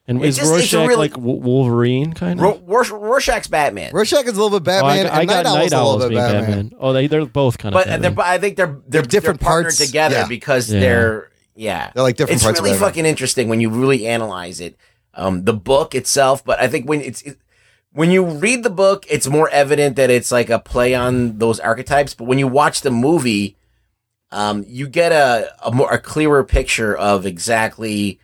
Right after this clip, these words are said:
Speaker 2: um, basically the, the savagery of what Batman could be, like, a guy who could <laughs> murder his people.
Speaker 3: Yeah.
Speaker 1: Right.
Speaker 3: Doesn't give a fuck. I mean, I still
Speaker 2: Yeah.
Speaker 3: think, obviously, the book is better, right? Would you agree?
Speaker 2: And, and,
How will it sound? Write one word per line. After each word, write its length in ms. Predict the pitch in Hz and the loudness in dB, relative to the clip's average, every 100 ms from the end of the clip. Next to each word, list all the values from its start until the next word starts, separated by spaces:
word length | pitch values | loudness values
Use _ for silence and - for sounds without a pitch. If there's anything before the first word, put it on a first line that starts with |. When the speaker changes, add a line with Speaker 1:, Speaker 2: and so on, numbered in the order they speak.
| _ _ _ _ _ | _ _ _ _ _
Speaker 2:
um, 460 | - 82 73 67 52 _ _ _ _ _ _ _ _ _ _ _ - | -10 -8 -8 -12 -16 _ _ _ _ _ _ _ _ _ _ _ 0
basically 680 | 139 135 143 120 123 113 - _ _ _ _ _ | 0 2 0 0 0 0 -4 _ _ _ _ _
the, 200 | 90 120 | -6 -4
the 120 | 104 | 0
savagery 960 | 107 - 135 131 123 120 113 110 107 104 | 0 2 2 2 -2 -4 -2 -2 -2 -2
of 140 | 95 | 0
what 200 | 107 107 | 0 0
Batman 440 | 117 110 - 113 98 | 2 -2 0 -2 -2
could 320 | - 113 120 | -2 -4 -2
be, 320 | 143 156 - _ | -2 -4 -6 _
like, 120 | 101 | -10
a 80 | 101 | -6
guy 180 | - 117 | -2 -2
who 80 | 120 | -2
could 140 | 131 | -6
<laughs> 20 | |
murder 360 | 101 120 120 156 | -2 0 0 0
his 100 | 151 | -2
people. 320 | - 147 - | -2 -4 0
Speaker 3:
Yeah. 200 | 123 104 - _ _ | 2 0 -4 _ _
Speaker 1:
Right. 240 | 107 90 - - | -2 -2 -4 -2
Speaker 3:
Doesn't 240 | 117 104 | 0 2
give 160 | 113 107 | 0 -2
a 60 | |
fuck. 320 | - 135 131 - - - - | -2 0 0 -4 -18 -18 -4
I 120 | 180 | 0
mean, 120 | 226 | 2
I 100 | 190 | 2
still 180 | 196 202 | 0 -2
Speaker 2:
Yeah. 60 | 196 | 0
Speaker 3:
think, 180 | 214 156 | 0 2
obviously, 380 | 165 165 156 160 | 0 0 0 0
the 140 | 143 | 0
book 260 | 120 165 160 | 0 -2 -2
is 120 | 120 | -12
better, 440 | 113 160 139 110 95 | 0 0 2 -2 -4
right? 320 | 120 131 135 | 0 0 0
Would 180 | 123 113 | -6 0
you 120 | 117 | 0
agree? 320 | 110 110 117 180 | 2 2 2 2
Speaker 2:
And, 80 | 180 | 2
and, 240 | 185 185 | 0 0